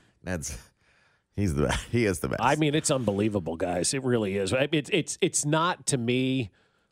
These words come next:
Speaker 2: like an urban legend anymore. It's the truth.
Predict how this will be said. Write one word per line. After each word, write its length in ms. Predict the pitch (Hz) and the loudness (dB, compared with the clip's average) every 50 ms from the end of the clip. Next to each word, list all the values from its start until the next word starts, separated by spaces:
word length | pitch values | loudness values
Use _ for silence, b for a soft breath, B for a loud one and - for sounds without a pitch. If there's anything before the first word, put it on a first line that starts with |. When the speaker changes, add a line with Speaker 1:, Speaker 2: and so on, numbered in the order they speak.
| _ _ | _ _
Speaker 2:
like 260 | - 117 131 139 113 127 | -2 2 2 2 2 0
an 100 | 113 107 - | -4 -4 -2
urban 340 | 120 127 135 131 135 120 110 87 | 2 2 4 4 2 0 0 -2
legend 440 | 80 92 98 117 110 120 131 127 127 | -2 -2 -2 0 0 0 2 2 2
anymore. 640 | 127 123 135 135 131 131 131 131 131 131 139 - - - | 2 2 2 2 2 2 2 2 2 0 0 -2 -2 -2
It's 260 | 147 135 - - - | -2 -2 -2 -4 -4
the 120 | - - | -4 -4
truth. 560 | - - - 151 175 156 - - - - - | -4 -2 0 0 0 0 -2 -6 -12 -18 -20